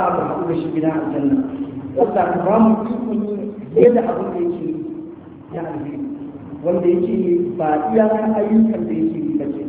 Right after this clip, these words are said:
Allah ya sani tsakanina da shi da Allah, ba dun ya ce in faɗa ba, amma aikin yana alheri yana da kyau mutum ya faɗa. Akwai ayyuka waɗanda suke taimakon marayu,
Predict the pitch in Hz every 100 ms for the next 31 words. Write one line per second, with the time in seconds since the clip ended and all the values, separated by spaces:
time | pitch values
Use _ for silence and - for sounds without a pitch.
0 | - - - - - - - 185 165 165
1 | 175 170 156 156 165 185 180 - - -
2 | 170 180 165 - - - - - - 160
3 | 160 190 214 214 214 214 208 - - -
4 | - 160 175 208 226 196 175 175 151 156
5 | 160 170 165 143 - 151 139 139 135 -
6 | - - - - - - - 156 160 185
7 | 185 202 214 208 156 156 175 165 - 156
8 | 151 147 151 156 190 165 151 151